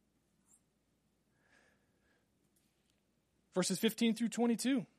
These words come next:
Fourth thing we see is you gotta care about your Sabbath rest. Verse fifteen says, "In those days I saw in Judah people treading wine presses on the Sabbath."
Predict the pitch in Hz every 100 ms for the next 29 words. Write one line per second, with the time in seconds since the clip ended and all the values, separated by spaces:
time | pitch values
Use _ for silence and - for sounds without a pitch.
0 | _ _ - 196 - 202 196 180 208 190
1 | 185 160 - 202 185 185 175 165 - -
2 | 185 170 143 - - - _ - 170 175
3 | 151 - - - _ _ _ _ _ _
4 | _ _ _ _ _ _ _ _ _ _
5 | - - - 185 - 190 - 214 185 156
6 | 185 170 147 - _ _ _ _ _ _
7 | _ _ _ _ - - - - 202 339
8 | 320 240 220 247 - 208 208 285 277 294
9 | 226 190 165 247 170 147 147 - 262 240
10 | - - 240 247 220 190 196 202 - 165
11 | - 156 156 151 - 151 135 - -